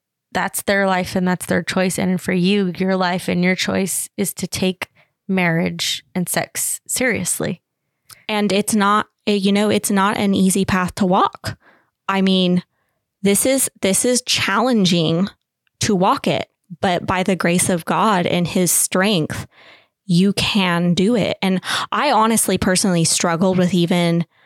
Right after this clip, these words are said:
Speaker 2: understanding how people navigated this area of their life. I wondered all the time, like, "Is that true that they're doing that?" Because I hadn't had s-, that moment of salvation yet in my life.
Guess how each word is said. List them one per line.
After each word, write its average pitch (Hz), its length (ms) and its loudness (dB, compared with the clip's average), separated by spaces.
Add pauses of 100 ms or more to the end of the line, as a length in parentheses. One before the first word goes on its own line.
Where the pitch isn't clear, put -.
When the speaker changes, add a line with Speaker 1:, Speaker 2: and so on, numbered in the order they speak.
(180)
Speaker 2:
understanding 180 840 0 (200)
how 180 360 0
people 185 400 0
navigated 175 680 0
this 160 500 0 (240)
area 180 320 0
of 156 80 -4
their 170 160 0
life. 190 580 0 (320)
I 220 180 -2
wondered 202 420 0
all 170 160 0
the 165 80 -2
time, 160 320 0
like, 160 180 -2
"Is 175 200 0
that 180 260 -2
true 185 600 2
that - 160 -2
they're 262 160 2
doing 240 360 2
that?" 320 240 0 (100)
Because 190 440 0 (420)
I 208 220 0
hadn't 185 480 0
had 196 720 0 (120)
s-, - 220 -4
that 175 520 -4 (300)
moment 180 360 2
of 170 80 2
salvation 165 560 0
yet - 180 -2
in 165 60 -2
my 151 100 0
life. - 420 -4